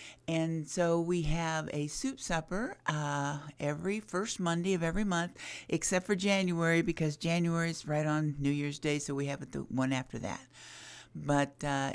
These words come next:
it will be from five to six thirty, and we have a variety of different soups. I have a list here that I'm gonna, uh, talk to you about. We had, uh,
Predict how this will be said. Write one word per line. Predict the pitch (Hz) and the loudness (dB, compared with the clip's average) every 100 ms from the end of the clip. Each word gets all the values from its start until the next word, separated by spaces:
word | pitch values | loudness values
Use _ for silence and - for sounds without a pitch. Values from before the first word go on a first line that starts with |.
| - | -2
it | 147 - | 0 0
will | 135 143 | -2 -4
be | 135 147 147 143 139 131 - - - - - - - - - | -4 -2 0 0 0 -4 -12 -8 -8 -8 -20 -20 -20 -20 -4
from | 147 135 | 0 0
five | 127 135 135 156 | 2 4 6 4
to | 139 | 2
six | - 165 - | -2 -2 0
thirty, | 160 147 180 453 - 208 - - - - | 2 4 4 0 -4 -8 -6 -6 -8 -4
and | 143 143 139 135 139 139 | 0 0 0 -2 -2 0
we | 151 | 2
have | 143 147 | 2 0
a | 139 | -2
variety | 135 143 147 160 185 175 | -2 4 6 6 4 2
of | 160 | 2
different | 165 - - | -2 -4 -4
soups. | - 196 - 156 | -2 -2 0 -2
I | |
have | 143 156 | 0 0
a | 147 | 0
list | 160 180 - | 2 0 0
here | 175 190 | 2 2
that | 208 | 2
I'm | 156 151 | 2 2
gonna, | 147 147 139 135 - - - - - | 2 0 0 -4 -16 -20 -20 -10 -4
uh, | 143 139 139 - | 0 0 -2 0
talk | 165 151 | 2 2
to | - | 0
you | 160 | -4
about. | 147 151 175 - - - - | 2 4 2 -2 -14 -16 0
We | 185 | 4
had, | 190 196 190 170 | 4 4 2 0
uh, | 170 160 | 0 0